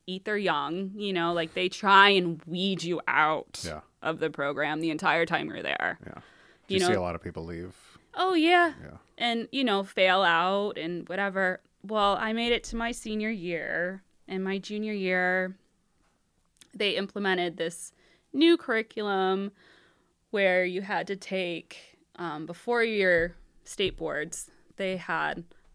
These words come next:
Speaker 1: a hesi exam, which is normally, like, schools use that to kinda help you focus what you're gonna stu-, like, what you need to study for, for your state boards.
Speaker 2: Yeah.
Speaker 1: Wayne State was using it, like, as, like,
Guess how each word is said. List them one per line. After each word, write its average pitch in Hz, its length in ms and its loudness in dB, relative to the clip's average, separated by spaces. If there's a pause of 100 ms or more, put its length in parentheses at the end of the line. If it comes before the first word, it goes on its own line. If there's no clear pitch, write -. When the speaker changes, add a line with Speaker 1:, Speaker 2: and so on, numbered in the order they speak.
Speaker 1:
a - 60 -8
hesi 170 420 -4
exam, 175 760 -4
which 190 320 -6
is - 340 -10
normally, 190 540 0
like, 165 180 -2
schools 170 460 -4
use 170 220 -6
that 165 220 -2
to 175 80 -16
kinda 160 260 -8
help 156 300 -8
you 165 260 -4 (460)
focus 165 1120 -8 (200)
what 190 260 0
you're 196 100 0
gonna 175 200 -2
stu-, - 380 -2
like, 165 200 -2
what - 160 -2
you 190 120 0
need 185 180 0
to 175 60 -4
study 156 280 -2
for, - 200 -10
for - 160 -12
your - 100 -8
state - 280 -8
boards. - 420 -8
Speaker 2:
Yeah. 82 140 -10 (1500)
Speaker 1:
Wayne 247 300 2
State 240 340 4
was 214 220 0
using 196 380 0
it, 180 280 4
like, 156 240 -8
as, 170 340 -2
like, 170 300 -2